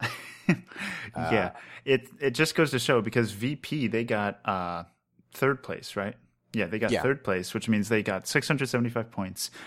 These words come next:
Speaker 1: I think it, there's, there's some weirdness going on with Liquipedia that I need to figure out. But, so they got six hundred seventy-five points, but Mineski gets two thousand two hundred and fifty, and, like,
Speaker 2: Mm-hmm.
Speaker 1: L G E gets thirteen fifty.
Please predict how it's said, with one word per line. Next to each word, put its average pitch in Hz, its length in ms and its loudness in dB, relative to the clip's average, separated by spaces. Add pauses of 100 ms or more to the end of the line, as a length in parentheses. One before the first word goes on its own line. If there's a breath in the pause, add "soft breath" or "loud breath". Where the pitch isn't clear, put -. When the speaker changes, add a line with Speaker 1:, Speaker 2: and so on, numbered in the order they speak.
Speaker 1:
I - 100 2
think 233 460 0 (400 loud breath)
it, 139 360 -6
there's, 123 300 -4
there's 120 160 -2
some 113 140 4
weirdness 101 360 2
going 98 200 2
on 92 160 0
with - 160 -10
Liquipedia 95 720 -6
that 101 120 -6
I 90 80 -8
need 90 140 -10
to - 80 -12 (380)
figure 95 340 -4
out. 101 160 -12
But, - 140 -8 (260 loud breath)
so 131 100 0
they 147 80 8
got 151 160 4
six - 220 2
hundred 117 220 2
seventy-five 104 480 0
points, 95 340 -2
but - 240 -8
Mineski 107 480 -2
gets - 240 -4 (220)
two 160 200 -4
thousand 120 440 2
two 131 160 2
hundred 113 280 2
and 92 140 -8
fifty, - 560 -4 (640 soft breath)
and, 101 80 0
like, 95 100 0
Speaker 2:
Mm-hmm. 113 60 6
Speaker 1:
L 113 100 8
G 110 140 2
E 120 220 0
gets 98 220 -6
thirteen 101 420 -2
fifty. 104 440 -6